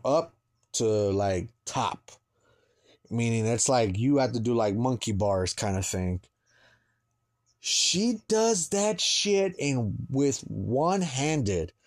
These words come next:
And then there's, and then there's, she's like, there's, like, this, I don't know,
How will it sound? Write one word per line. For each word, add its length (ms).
And 180
then 140
there's, 220
and 200
then 140
there's, 180
she's 260
like, 220
there's, 200
like, 220
this, 480
I 100
don't 120
know, 240